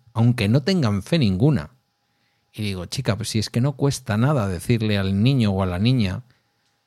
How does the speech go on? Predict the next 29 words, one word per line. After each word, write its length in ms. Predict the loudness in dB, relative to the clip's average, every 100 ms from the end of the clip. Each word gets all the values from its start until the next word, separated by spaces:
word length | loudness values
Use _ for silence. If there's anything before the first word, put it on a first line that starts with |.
| _ _
que 340 | 0 2 2
el 100 | 2
abuelito 520 | 0 2 2 2 4 4
o 480 | 6 4 2 0
la 120 | 0 2
mamá 300 | 2 4 4
o 40 |
la 120 | 2 0
itite 480 | -2 -2 -2 -4 -8
están 300 | -4 -2 0
en 100 | -2
el 140 | -2
cielo, 340 | 0 0 0
punto, 280 | 0 0 0
ya 100 | 0
está". 380 | -2 -6 -12 -12 _ _ _ _ _ _ _ _ _ _ _ _ _ _ _ _ _ _ _ _ _ _ _ _ _ _ _
Mi 240 | 0 4 4
hijo, 540 | 2 2 2 0 -8 -20 -20 _ _ -18
recibir 540 | -4 0 2 4 4 4
ese 180 | 2 2
mensaje 440 | 2 2 2 2
cuando 200 | 4 2
falleció 400 | 2 0 0 -2
su 100 | 2
abuela 500 | 4 6 6 4 2 0
Teresa, 460 | -2 0 -2 -4 _ _ _ _ -8
su 60 | 0
abuela 200 | 4 4
Maite, 440 | 4 2 -2